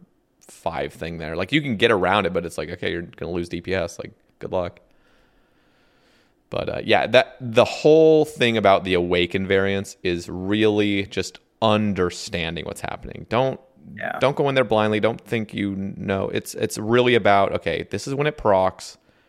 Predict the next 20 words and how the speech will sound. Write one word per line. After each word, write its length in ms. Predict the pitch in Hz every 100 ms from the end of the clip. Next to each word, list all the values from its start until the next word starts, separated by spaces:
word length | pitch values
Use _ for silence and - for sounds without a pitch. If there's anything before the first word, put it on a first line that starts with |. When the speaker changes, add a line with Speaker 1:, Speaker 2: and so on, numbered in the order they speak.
| _ _ -
Speaker 1:
Set 400 | - - 104 131
it 120 | 117
up 280 | 107 104 95
nicely 540 | 95 92 92 - 85
so 140 | 82 87
you're 140 | 85
not 340 | 87 90 90 -
in 80 |
this 260 | 82 - - 67
horrible 640 | - - 135 120 110 95 85
predicament 600 | 90 87 - - 58 -
where 100 | 69
you're 100 | 78
just 140 | - -
running 380 | 95 85 85 82
to 80 | 82
the 80 |
white 280 | - 67 -
thing. 260 | - 53 - _ _ _ _ _ _ _ _ _ _ _ _ _ _ _
Speaker 2:
Yeah. 260 | - -